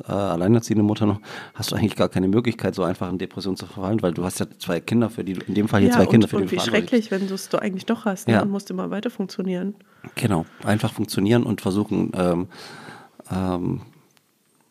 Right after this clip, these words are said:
Speaker 1: ja, d-, alles perfekt zu machen. Oder aber auch, ne, das ist ja vielleicht auch so ein Thema, auch einzugestehen, dass man es nicht alleine kann, dass es überhaupt nicht schlimm ist
Speaker 2: Nee,
Speaker 1: und sich dann
Speaker 2: genau.
Speaker 1: die Hilfe zu suchen.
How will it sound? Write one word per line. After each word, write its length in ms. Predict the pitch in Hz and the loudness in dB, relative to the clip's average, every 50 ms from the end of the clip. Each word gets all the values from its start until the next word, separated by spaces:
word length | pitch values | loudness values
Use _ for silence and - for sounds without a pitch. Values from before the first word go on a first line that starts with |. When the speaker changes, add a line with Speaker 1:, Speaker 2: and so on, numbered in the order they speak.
| _ _ _ _ _ - | _ _ _ _ _ 2
Speaker 1:
ja, 160 | 98 110 101 | 4 4 4
d-, 440 | 85 - - - 92 92 92 - 117 | 2 0 -4 -4 -4 -2 4 4 4
alles 240 | - - 110 113 110 | 6 8 6 6 6
perfekt 260 | 127 117 - 139 - | 6 4 4 0 0
zu 80 | - 95 | 2 2
machen. 160 | 92 92 90 | 4 4 4
Oder 240 | 82 92 104 120 110 | 2 2 4 6 6
aber 140 | 107 107 107 | 6 6 6
auch, 160 | 117 110 - | 4 2 2
ne, 180 | 104 104 110 | 2 2 2
das 160 | 107 107 98 113 | 2 0 -2 -4
ist 80 | 110 | -4
ja 80 | - 101 | -4 -4
vielleicht 300 | - - 98 98 - - | -2 -2 -4 -4 -2 -4
auch 80 | 107 | -6
so 100 | - - | -4 -4
ein 60 | 107 104 | -4 -2
Thema, 280 | - 113 101 104 101 - - - - - - - _ | -2 0 0 0 0 -2 -6 -14 -16 -16 -18 -12 _
auch 120 | - 101 90 | -4 -2 0
einzugestehen, 580 | - 92 98 - - 101 95 - - 104 101 | 0 0 0 0 0 -2 -2 0 0 0 0
dass 160 | 104 98 - | 0 0 0
man 80 | 104 98 | 0 0
es 80 | 95 - | 2 2
nicht 160 | 127 135 101 | 0 0 0
alleine 260 | 87 85 82 82 90 | -2 -2 -2 -2 -2
kann, 200 | - - 87 87 | -2 -2 0 0
dass 100 | 90 95 | 0 -2
es 160 | 104 - - | -4 -6 -8
überhaupt 500 | - - 113 - 107 101 131 131 - - | -6 -2 0 0 2 2 0 0 0 0
nicht 140 | - 113 - | -2 -2 -2
schlimm 260 | - - 131 135 123 - | 0 2 4 4 4 4
ist 140 | 117 - 233 | 4 2 2
Speaker 2:
Nee, 40 | - | 2
Speaker 1:
und 80 | - | 2
sich 140 | 90 - 107 | 0 0 0
dann 160 | 104 98 101 | 2 2 2
Speaker 2:
genau. 0 | |
Speaker 1:
die 60 | 104 | 2
Hilfe 200 | 110 113 113 110 | 2 0 -2 -4
zu 160 | - - - 90 | -8 -10 -10 -10
suchen. 280 | 90 87 90 92 92 | -10 -10 -10 -14 -16